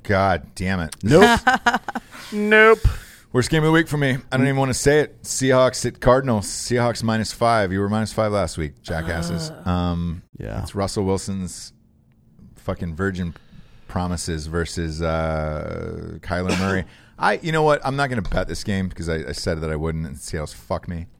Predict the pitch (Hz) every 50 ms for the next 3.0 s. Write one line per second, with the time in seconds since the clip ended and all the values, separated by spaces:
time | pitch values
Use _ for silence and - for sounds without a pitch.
0 | - _ - - - - - 87 87 - - - - - 90 90 87 - - -
1 | - - - _ - _ - 85 87 90 87 87 92 - - _ _ _ _ _
2 | - 143 160 160 160 151 131 117 135 131 117 98 87 80 76 67 65 65 67 69